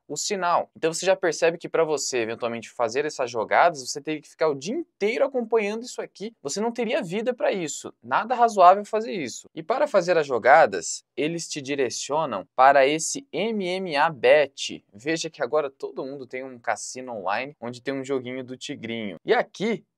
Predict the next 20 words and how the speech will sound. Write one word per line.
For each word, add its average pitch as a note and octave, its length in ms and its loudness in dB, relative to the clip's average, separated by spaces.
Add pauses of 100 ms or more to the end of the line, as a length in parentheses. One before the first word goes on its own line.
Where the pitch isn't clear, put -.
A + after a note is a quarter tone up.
você D3+ 240 -6
tem D#3+ 180 -4
o D3 60 -6
jogo C3 260 -4
do B2 100 -10
tigrinho, D3 540 -8
Fortune B2+ 500 -2
Tiger. D3+ 540 2
Você F3+ 160 -2
clica C#3+ 300 -6
em C#3+ 40 -10
começar D#3+ 640 4 (140)
e G3+ 80 -18
faz F3+ 260 4
as F3+ 60 -8
jogadas D3+ 460 4
aqui, C3+ 400 -6 (280)
clicando B2+ 680 -4
nessa A2+ 280 -6
roletinha. A#2 800 -8